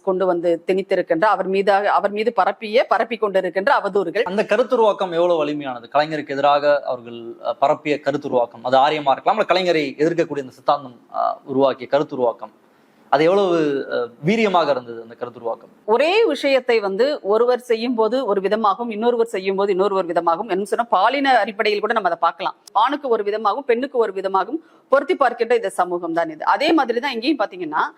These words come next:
Speaker 1: நீங்க ஒரு, ஒரே ஒரு உதாரணம் சொல்லணும்னா, சங்கராச்சாரியாரினுடைய கைது, நீங்க ரெண்டாயிரத்தி அஞ்சுல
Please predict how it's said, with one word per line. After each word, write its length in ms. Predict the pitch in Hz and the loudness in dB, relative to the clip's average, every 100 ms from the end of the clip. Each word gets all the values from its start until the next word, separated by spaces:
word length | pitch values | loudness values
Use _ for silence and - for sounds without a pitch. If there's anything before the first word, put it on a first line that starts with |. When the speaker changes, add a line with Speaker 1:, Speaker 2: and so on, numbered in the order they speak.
| _ _ - - | _ _ -16 -2
Speaker 1:
நீங்க 440 | 254 247 262 320 | 0 2 2 2
ஒரு, 400 | 226 285 320 294 | 2 2 2 0
ஒரே 260 | 247 320 427 | 0 2 2
ஒரு 180 | 381 262 | 2 0
உதாரணம் 400 | 254 294 294 269 | 2 0 -2 -2
சொல்லணும்னா, 440 | 214 208 196 202 180 240 302 - - | 0 0 0 2 2 0 -6 -16 -2
சங்கராச்சாரியாரினுடைய 1400 | - 254 370 370 370 320 285 254 208 185 175 180 208 180 | 0 2 2 2 2 2 4 2 2 0 0 2 2 2
கைது, 300 | - 180 165 - _ _ _ _ _ 170 | 0 -2 -4 -12 _ _ _ _ _ -2
நீங்க 180 | 180 | 2
ரெண்டாயிரத்தி 520 | 185 269 285 269 - 190 | 4 2 2 -2 -2 0
அஞ்சுல 360 | 180 208 240 | 0 0 2